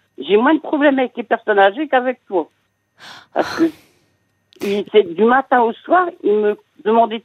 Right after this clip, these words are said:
Speaker 1: toujours quelque chose.
Speaker 2: Oui, mais c'est différent. Parce que là, évidemment, les personnes âgées, c'était aussi, même si vous faites, on l'entend, vous aimez votre travail, et c'était, c'est quand même un travail, alors que là, c'est votre mari. C'est très dur de,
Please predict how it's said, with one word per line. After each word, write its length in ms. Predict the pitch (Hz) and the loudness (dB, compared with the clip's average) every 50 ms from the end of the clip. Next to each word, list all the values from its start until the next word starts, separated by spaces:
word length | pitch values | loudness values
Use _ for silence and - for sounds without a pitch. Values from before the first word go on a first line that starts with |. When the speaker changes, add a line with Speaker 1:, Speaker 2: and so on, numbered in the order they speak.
| _ | _
Speaker 1:
toujours 180 | _ 285 302 294 | _ -6 -6 -2
quelque 300 | - 277 233 - - 233 | -2 -4 -2 -2 -8 -10
chose. 280 | - - 185 160 143 139 | -4 -2 -2 -2 -2 -2
Speaker 2:
Oui, 280 | - 165 175 185 190 190 | -4 -2 -2 -2 -2 -2
mais 80 | 190 185 | -4 -6
c'est 180 | - - 196 | -4 -4 -6
différent. 540 | 165 160 175 - 190 185 165 180 190 180 180 160 - _ | -4 -4 -4 -2 -2 -2 0 0 -2 -2 -4 -6 -10 _
Parce 180 | - 131 - | -10 -8 -8
que 140 | - - - 175 | -4 -2 0 0
là, 460 | 160 165 165 170 170 170 165 160 160 | 2 2 0 0 0 0 0 0 0
évidemment, 380 | 160 156 156 151 175 180 196 190 | -2 -2 0 0 0 0 0 -2
les 100 | 180 170 | -2 -2
personnes 420 | - 175 165 - - 196 175 175 170 | -2 -4 -6 -4 -4 -2 -2 0 0
âgées, 300 | 175 175 156 - 214 214 | -2 -2 -2 -2 -2 -2
c'était 320 | - - - 151 - - | -2 -4 -6 -6 -2 -2
aussi, 500 | 170 147 151 - - - - 196 196 190 | -2 -2 -2 -4 -10 -10 -6 -4 -2 0
même 180 | 180 175 160 165 | 0 0 0 -2
si 140 | - - 170 | -2 -4 -6
vous 120 | 147 135 139 | -6 -6 -4
faites, 260 | - 151 151 - - | -2 -4 -4 -2 -2
on 200 | 131 113 131 131 | -2 0 0 0
l'entend, 420 | 131 131 135 - - 208 185 156 | 0 -2 -2 -2 -2 0 0 0
vous 220 | 143 135 139 127 135 | -2 -2 -2 -2 -2
aimez 180 | 143 143 143 147 | 0 0 0 0
votre 200 | 135 139 120 - | -2 -2 -6 -6
travail, 720 | - - - 139 135 135 147 147 151 156 151 151 143 139 135 135 | -8 -4 -2 -2 0 0 0 0 0 0 0 0 0 0 -2 -2
et 80 | 135 - - - - - - | -4 -6 -12 -20 -20 -20 -20
c'était, 340 | - - - 175 - - - - | -12 -4 -4 -4 -2 -2 -6 -6
c'est 160 | - - 190 | -4 -6 -6
quand 140 | - - 190 | -2 -2 -2
même 180 | 190 202 202 202 | 0 0 0 0
un 100 | 190 175 | -2 -4
travail, 500 | - - - 185 165 196 196 190 185 170 | -4 -2 -2 0 2 2 0 0 0 -2
alors 220 | 165 156 165 - _ | -2 -2 -2 -4 _
que 100 | - 175 | 0 0
là, 120 | 180 190 | 0 0
c'est 180 | - - - 160 | 0 -4 -4 -2
votre 260 | 147 170 - - 165 | -2 -2 -2 0 0
mari. 460 | 170 165 170 135 175 185 180 180 180 | 0 0 0 0 0 0 0 -2 -4
C'est 180 | - - - - | -6 -8 -12 -12
très 200 | - - 208 196 | -4 -2 -2 0
dur 300 | 175 202 220 214 202 170 | 0 0 0 0 0 0
de, 320 | 160 170 165 160 160 151 | 0 0 0 0 -2 -4